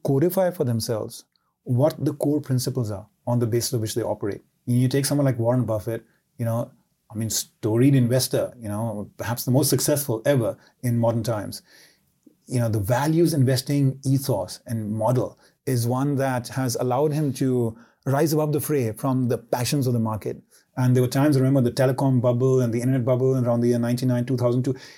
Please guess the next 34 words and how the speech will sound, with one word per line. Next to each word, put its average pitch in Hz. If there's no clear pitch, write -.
two 127
thousand 127
three. 131
He, 165
he 170
was 226
considered 202
to 196
be, 185
like, 165
old 180
hat, 127
you 139
know, 156
somebody 165
who 160
was, 135
like, 147
obsolete 170
now. 160
The 139
internet 156
had 151
a -
new 151
model 143
for 165
business 160
and 143
all. 156
And 156
he 247
was 262
like, 220